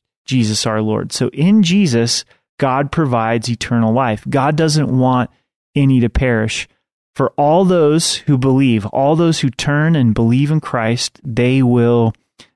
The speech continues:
be saved. And that's an awesome promise of God. Think about eternal life.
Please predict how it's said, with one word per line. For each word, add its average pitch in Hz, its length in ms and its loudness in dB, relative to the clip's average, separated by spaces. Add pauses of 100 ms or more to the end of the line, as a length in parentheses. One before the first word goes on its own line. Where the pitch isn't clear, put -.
(140)
be 113 180 -2
saved. 107 520 -2
And 123 80 2
that's 147 320 -2 (380)
an 123 160 0
awesome 143 400 0
promise 131 400 -2
of 120 100 -6
God. 117 380 -2 (640)
Think 196 180 2
about 156 300 0
eternal 143 420 -2
life. 113 540 -4